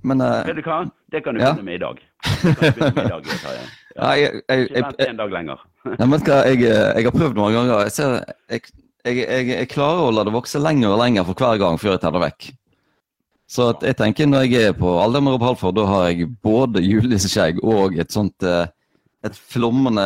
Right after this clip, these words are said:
Speaker 1: en, en grå kaskade på sidene her, ned på skuldrene. Kanskje noen, eh, kanskje noen flette.
Speaker 2: Det trenger ikke være grå, du kan farge det, eller bleke det, eller, eh, ja.
Speaker 1: Ja,
Speaker 2: Her er
Speaker 1: det
Speaker 2: masse,
Speaker 1: kan jeg jo.
Speaker 2: masse muligheter.
Speaker 1: Ja.
Speaker 2: Men OK,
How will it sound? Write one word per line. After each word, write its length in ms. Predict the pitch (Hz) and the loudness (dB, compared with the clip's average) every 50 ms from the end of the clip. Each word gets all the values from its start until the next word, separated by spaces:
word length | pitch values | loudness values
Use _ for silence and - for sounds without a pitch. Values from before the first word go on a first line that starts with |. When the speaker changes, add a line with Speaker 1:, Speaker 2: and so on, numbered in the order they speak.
| 95 95 95 82 98 - | 0 0 -2 -4 -6 -6
Speaker 1:
en, 220 | - - 107 110 - | -8 -8 -8 -8 -8
en 160 | - 120 123 | -4 -4 -4
grå 280 | 110 123 127 156 156 127 - | -4 -2 0 2 2 2 0
kaskade 600 | - 113 - - - 110 110 117 127 113 101 85 | -2 -6 -6 -2 0 2 2 2 2 2 0 -4
på 80 | - 95 | -4 -4
sidene 320 | - 101 101 104 101 107 101 | -4 -2 -2 -2 -2 -2 0
her, 140 | 87 82 92 | 0 0 0
ned 140 | 101 98 - | -2 -2 -2
på 80 | 98 92 87 87 | -2 -4 -4 -4
skuldrene. 640 | - - - 113 90 - 110 101 85 - 104 90 - - _ _ _ _ _ _ _ - - - - | -4 -4 -4 -4 -4 -4 -4 -4 -2 -4 -4 -4 -6 -12 _ _ _ _ _ _ _ -20 -20 -12 -4
Kanskje 300 | - 131 151 - - 160 | -2 0 0 2 2 0
noen, 240 | 147 - 143 123 120 | 2 2 2 2 2
eh, 180 | 120 117 117 110 | 2 2 0 -2
kanskje 260 | - - 139 147 - - | -2 -2 -2 -2 -2 -2
noen 140 | 170 127 - | -2 -2 -2
flette. 380 | - 117 - - _ - 104 80 | -2 -2 -4 -2 _ -2 -2 -2
Speaker 2:
Det 720 | - - _ _ _ _ _ _ _ _ _ _ _ _ | -4 -8 _ _ _ _ _ _ _ _ _ _ _ _
trenger 160 | - 202 120 | -20 -20 -20
ikke 140 | - 104 87 | -18 -16 -12
være 180 | 78 - - - | -8 -8 -8 -6
grå, 200 | 139 202 185 131 117 | -6 -6 -4 -4 -4
du 80 | 123 | -6
kan 160 | 117 123 120 | -8 -10 -10
farge 320 | - 135 135 156 165 - 143 | -8 -8 -8 -8 -8 -10 -10
det, 160 | 107 82 76 95 104 104 113 _ | -10 -10 -10 -12 -16 -20 -18 _
eller 160 | 110 113 110 | -10 -10 -10
bleke 320 | 110 104 107 120 135 147 - 107 | -8 -8 -8 -6 -4 -6 -6 -6
det, 140 | 80 71 - - _ - | -10 -12 -14 -18 _ -20
eller, 360 | 92 92 90 90 85 82 82 85 | -18 -16 -14 -12 -12 -12 -10 -12
eh, 280 | 78 78 80 78 78 78 - _ _ _ _ _ - - _ _ _ _ _ - - | -12 -12 -14 -16 -16 -18 -20 _ _ _ _ _ -20 -20 _ _ _ _ _ -18 -14
ja. 140 | - 90 104 - - | -12 -10 -10 -10 -10
Speaker 1:
Ja, 280 | - - - 101 92 90 98 98 101 107 117 | -8 -6 -4 -2 0 0 2 0 0 0 -2
Speaker 2:
Her 0 | |
er 140 | - 131 135 | -4 -6 -6
Speaker 1:
det 60 | 123 117 | -6 -4
Speaker 2:
masse, 160 | - - - | -6 -4 -4
Speaker 1:
kan 100 | 123 127 | -2 -2
jeg 140 | 131 95 - | -2 -2 -2
jo. 60 | - | -4
Speaker 2:
masse 100 | - 113 | -8 -10
muligheter. 440 | 101 98 101 98 90 - 69 62 - _ _ _ _ _ - | -10 -8 -8 -8 -8 -8 -12 -14 -16 _ _ _ _ _ -4
Speaker 1:
Ja. 80 | 120 - - _ 147 | -4 -4 -4 _ -10
Speaker 2:
Men 80 | 175 | -8
OK, 120 | 202 - | -8 -6